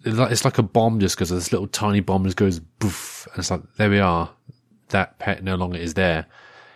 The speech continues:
And it's sad because they're there every single day, just there, hanging out and just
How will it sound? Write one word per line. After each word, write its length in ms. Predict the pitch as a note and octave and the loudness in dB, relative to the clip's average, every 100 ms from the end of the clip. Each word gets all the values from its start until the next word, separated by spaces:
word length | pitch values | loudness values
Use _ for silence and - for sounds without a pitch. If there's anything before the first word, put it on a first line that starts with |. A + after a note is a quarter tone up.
| _ | _
And 100 | - | -6
it's 120 | F#2+ | -2
sad 260 | - C3 G#2+ | 2 2 2
because 220 | G2+ G#2+ | 0 0
they're 100 | G#2+ | 2
there 240 | G#2 A#2 G2+ | 2 2 2
every 280 | A2+ G#2 | 0 0
single 280 | G2 A2+ G2+ | 0 0 0
day, 460 | G2 G#2 E2+ E2 F2+ _ - - - _ | 2 2 2 -2 -8 _ -20 -20 -20 _
just 180 | - - | -4 0
there, 460 | A2+ G#2 G#2 G#2 G2 _ _ _ | 2 4 4 2 -2 _ _ _
hanging 340 | - G2+ G2+ | -4 -2 0
out 440 | G2 G2 G2 F2+ _ _ _ _ _ _ | 2 2 0 -2 _ _ _ _ _ _
and 220 | F#2+ F#2+ | -6 -4
just 360 | G2 - - | -2 -2 -6